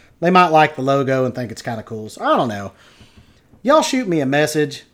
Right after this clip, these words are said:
you know, find me on Facebook or get on the Once Upon a Time in Texas, uh, Facebook page. Um,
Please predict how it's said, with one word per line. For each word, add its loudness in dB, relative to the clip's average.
you -6
know, -2
find 2
me 0
on -2
Facebook 2
or -4
get -2
on -2
the -4
Once -6
Upon -6
a -8
Time -6
in -6
Texas, -8
uh, -8
Facebook -2
page. 2
Um, -8